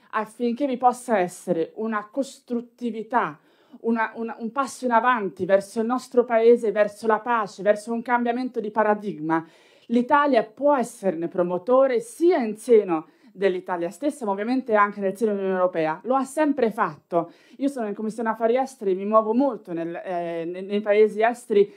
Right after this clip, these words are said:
e la cosa più bella che vedo è che l'Italia viene sempre accolta come forza dialogatrice di pace che riesce a mediare.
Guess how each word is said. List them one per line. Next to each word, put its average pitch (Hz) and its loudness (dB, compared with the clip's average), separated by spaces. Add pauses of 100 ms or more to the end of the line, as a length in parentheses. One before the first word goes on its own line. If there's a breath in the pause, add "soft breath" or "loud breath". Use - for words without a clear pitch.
(160 loud breath)
e - -4
la 220 2
cosa 262 -2
più 254 -4
bella 254 2
che 214 2
vedo 226 0
è 190 -2
che 233 -2
l'Italia 240 2
viene 214 -2
sempre 302 2
accolta 269 0 (200 loud breath)
come 240 0
forza 269 0
dialogatrice 240 6
di 220 -2
pace 285 4
che 254 2
riesce 262 0
a 240 0
mediare. 165 2